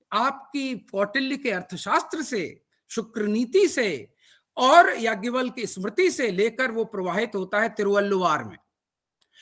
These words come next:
कंब रामायण में, मणिमेखले में, शिलपद्यकरम में, मानसोल्लास में। लेकिन आपने तो model ही, आपने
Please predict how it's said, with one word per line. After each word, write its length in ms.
कंब 260
रामायण 600
में, 200
मणिमेखले 760
में, 320
शिलपद्यकरम 1040
में, 240
मानसोल्लास 960
में। 280
लेकिन 280
आपने 540
तो 140
model 460
ही, 200
आपने 560